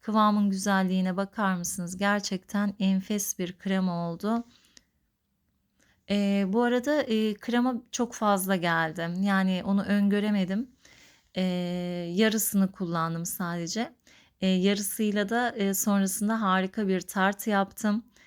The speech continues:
Ee, onu da sizinle paylaşacağım. Ee, yani yarım ölçüden yapabilirsiniz diplomat kremayı.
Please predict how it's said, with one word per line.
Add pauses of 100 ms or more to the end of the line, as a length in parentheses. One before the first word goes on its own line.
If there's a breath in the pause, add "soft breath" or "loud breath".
(360 soft breath)
Ee,
onu
da
sizinle
paylaşacağım. (1300)
Ee, (300)
yani
yarım
ölçüden
yapabilirsiniz
diplomat
kremayı.